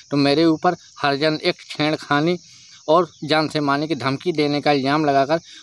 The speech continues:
मुझे झूठे मुकदमे में फंसा रही है। जबकि महोदय, आपसे विनम्र निवेदन है कि इसका गांव निवाड़ी कला, थाना महेवा, जनपद इटावा है, वहां से जांच कराई जाए। ये लोग ठाकुर बिरादरी के सम्मान जाति से हैं,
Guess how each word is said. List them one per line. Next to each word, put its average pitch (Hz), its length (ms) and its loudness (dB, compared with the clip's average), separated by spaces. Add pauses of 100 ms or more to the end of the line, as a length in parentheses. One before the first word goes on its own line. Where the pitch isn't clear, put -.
मुझे 147 140 2
झूठे 135 280 -2
मुकदमे 135 280 -2
में 147 100 -2
फंसा 135 300 0
रही 110 160 -2
है। 101 140 -10 (360)
जबकि 151 300 -2
महोदय, 147 460 0 (320)
आपसे 156 300 0
विनम्र 147 360 -2
निवेदन 151 380 0
है 127 180 -8 (320)
कि - 80 -4
इसका 185 320 0
गांव 170 240 -2
निवाड़ी 156 480 2
कला, 160 320 2 (340)
थाना 160 300 0
महेवा, 151 380 2
जनपद 147 400 -2
इटावा 147 360 4
है, 180 160 0 (320)
वहां 151 220 2
से 170 160 0
जांच 135 280 0
कराई 156 280 2
जाए। 185 200 0 (340)
ये 196 240 6
लोग 185 340 4 (260)
ठाकुर 165 340 -2
बिरादरी 156 440 2
के 180 100 -2
सम्मान 175 480 2
जाति 147 280 0
से 127 160 -6
हैं, 110 160 -8